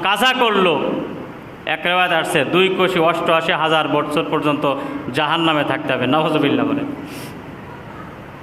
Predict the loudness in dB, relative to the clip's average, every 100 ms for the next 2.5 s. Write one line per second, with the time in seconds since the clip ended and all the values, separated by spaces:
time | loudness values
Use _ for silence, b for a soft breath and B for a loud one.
0 | -16 -16 -16 -10 -4 -2 0 0 2 2
1 | 2 0 0 0 0 0 0 2 2 2
2 | 2 2 2 0